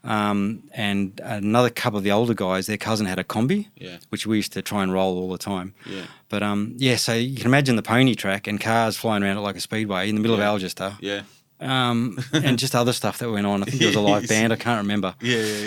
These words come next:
Speaker 2: yeah.
Speaker 1: But, um,
Speaker 2: <laughs>
Speaker 1: a bike got stolen that night 'cause, uh, you know, a lot of us have, you know, rare Haros and stuff like that.
Speaker 2: Yeah.
Speaker 1: They call them that now, but back then they were just our good quality bikes that we'd do freestyle on. I think it was my brother's Haro or something. Um, it got stolen that night,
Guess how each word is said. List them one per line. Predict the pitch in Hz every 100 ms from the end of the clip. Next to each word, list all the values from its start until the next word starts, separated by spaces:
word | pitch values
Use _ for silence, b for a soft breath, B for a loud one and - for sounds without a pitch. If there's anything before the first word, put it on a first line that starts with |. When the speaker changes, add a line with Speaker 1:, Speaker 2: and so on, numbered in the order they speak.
| 110
Speaker 2:
yeah. | 104
Speaker 1:
But, | 143
um, | 147 143 156 143 175
Speaker 2:
<laughs> | - -
Speaker 1:
a | -
bike | 120 151 202 202
got | 139
stolen | - - 117 143 113
that | 104
night | 101 110
'cause, | 113
uh, | 117
you | 127
know, | 127
a | 131
lot | 160
of | 143
us | 110 - - - -
have, | 104 107 98 98
you | 110
know, | 98
rare | 104 104
Haros | 90 104 101 101 95
and | 95
stuff | 101
like | 101 92
that. | 104
Speaker 2:
Yeah. |
Speaker 1:
They | 95
call | 92 131
them | 98
that | 90 95
now, | 98 87
but | 90 98
back | 101 -
then | 95
they | 90
were | 90
just | 90 -
our | 90
good | 90 87 104 - _
quality | 104 95 90
bikes | 90 101 85
that | 95
we'd | 98 90
do | 101
freestyle | 95 110 107 95
on. | 90 87 B B
I | 120
think |
it | 151
was | 113
my |
brother's | 104 110 117 104
Haro | 107 107 101
or | 90
something. | 101 101 B B B B B -
Um, | 123 123
it | 151
got | 151
stolen | - - 127 127 101
that | 98
night, | 104 113 101 87